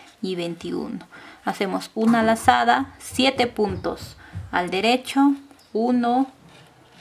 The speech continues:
dos, tres, cuatro, cinco,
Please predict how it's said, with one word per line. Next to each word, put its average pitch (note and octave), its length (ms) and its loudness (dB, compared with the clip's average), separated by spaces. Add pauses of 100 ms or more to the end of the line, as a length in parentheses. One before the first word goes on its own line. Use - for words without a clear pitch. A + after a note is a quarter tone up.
dos, G#3+ 680 -2 (480)
tres, A3+ 640 -2 (480)
cuatro, G#3 680 0 (380)
cinco, G#3 880 -2